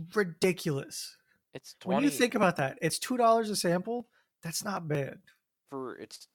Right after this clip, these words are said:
Speaker 2: it's basically a dollar an ounce of thing you're gonna drink, 'cause it's two ounces
Speaker 1: Yeah.
Speaker 2: of each, and then more for the cider, 'cause I think you get more than two ounces.
Speaker 1: You can also do a shared pass for forty bucks.
Speaker 2: Madeline and I
Speaker 1: So it's,
Speaker 2: shared.
Speaker 1: so it's the same thing between two people.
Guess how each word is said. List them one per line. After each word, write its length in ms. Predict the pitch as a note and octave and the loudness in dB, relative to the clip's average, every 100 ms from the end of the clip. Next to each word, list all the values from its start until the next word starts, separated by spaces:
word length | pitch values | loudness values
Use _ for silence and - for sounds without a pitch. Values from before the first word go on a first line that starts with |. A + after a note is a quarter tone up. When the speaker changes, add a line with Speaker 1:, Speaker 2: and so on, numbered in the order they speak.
| - | -18
Speaker 2:
it's 160 | A#2+ | -8
basically 480 | F3 G3+ A3 G3 E3+ | -6 -4 -6 -6 -2
a 60 | A2 | 0
dollar 420 | G2 F#2+ A2 G2+ | 2 2 0 0
an 80 | E2 | -4
ounce 320 | F2+ F#2 - | -4 -6 -12
of 100 | F2 | -12
thing 200 | - F2 | -10 -10
you're 80 | F2 | -10
gonna 200 | F2 E2+ | -12 -12
drink, 240 | E2+ - - | -12 -16 -16
'cause 140 | - G#2 | -14 -12
it's 180 | - | -12
two 180 | - A#2 | -10 -2
ounces 420 | G#2+ G2+ D3 C#3 | -2 -2 -6 -8
Speaker 1:
Yeah. 60 | F#2+ | -8
Speaker 2:
of 100 | E2+ | -10
each, 360 | F#2 F2+ - - _ _ _ _ _ _ _ _ | -12 -14 -18 -20 _ _ _ _ _ _ _ _
and 100 | A#2 | -10
then 100 | A2 G#2+ | -8 -8
more 280 | G2+ G2+ | -2 -2
for 120 | F2+ F2 | -2 -10
the 100 | F2+ | -12
cider, 320 | - D#2 D#2+ | -8 -6 -8
'cause 120 | - | -10
I 60 | F2+ | -12
think 160 | G2+ | -12
you 80 | E2+ | -14
get 200 | - E2+ | -14 -14
more 160 | E2+ E2 | -10 -10
than 100 | E2 | -12
two 140 | - E2+ | -10 -10
ounces. 300 | - - - - - _ _ _ _ - | -10 -12 -14 -14 -20 _ _ _ _ -2
Speaker 1:
You 140 | E3+ | -2
can 200 | F#3 F#3+ | 0 0
also 320 | F#3 F3+ F#3+ | 2 0 2
do 200 | F3 F3 | 0 2
a 80 | D#3 | 2
shared 400 | C#3+ F#3 F3+ D#3+ | 2 0 0 -2
pass 260 | C#3+ B2 A2+ | -6 -8 -10
for 100 | C3+ | -12
forty 280 | - B2+ A#2+ | -12 -10 -10
bucks. 480 | - A3+ - - _ _ _ _ _ _ _ | -12 -16 -20 -20 _ _ _ _ _ _ _
Speaker 2:
Madeline 260 | A2+ A2+ A#2 | 2 2 4
and 80 | G#2+ | 2
I 80 | G2+ | 0
Speaker 1:
So 200 | - F#2 | 0 0
it's, 100 | D#2+ | 0
Speaker 2:
shared. 140 | D#2+ _ _ _ _ _ _ | -6 _ _ _ _ _ _
Speaker 1:
so 140 | - D#3+ | -4 -4
it's 100 | - | -2
the 80 | D3 | -2
same 280 | G3+ F#3+ | 0 0
thing 380 | F3 G3+ F3+ D#3+ | 0 0 0 0
between 260 | C3+ - D3+ | -4 -4 -4
two 160 | C3+ C#3 | -4 -4
people. 360 | C#3 A#2 - | -4 -8 -16